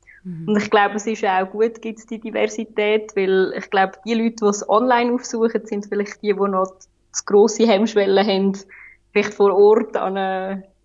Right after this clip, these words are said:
Speaker 2: sich Hilfe zu holen oder herzugehen.
Speaker 1: Mhm.
Speaker 2: Oder es sind private Umstände, weil man vielleicht selber beruflich viel unterwegs ist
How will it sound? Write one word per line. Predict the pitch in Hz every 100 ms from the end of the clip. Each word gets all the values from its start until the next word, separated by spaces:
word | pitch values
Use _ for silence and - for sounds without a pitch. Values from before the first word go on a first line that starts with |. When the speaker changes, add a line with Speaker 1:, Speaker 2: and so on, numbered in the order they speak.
| _ _ _ _ _ _ -
Speaker 2:
sich | 208
Hilfe | - 208 214 214
zu | - 202
holen | 202 202
oder | 190 190 202
herzugehen. | 185 202 196 160 190 196 202
Speaker 1:
Mhm. | 208 - - _ _
Speaker 2:
Oder | 202 196
es | 196 -
sind | 175 160
private | - - 160 - 208 233 226
Umstände, | 226 226 208 - 202 202
weil | 180
man | 175 165
vielleicht | 156 -
selber | 185 190 208 -
beruflich | 226 226 - 220
viel | - 202 208
unterwegs | 208 208 202 190 190 - -
ist | 202 202 202 - -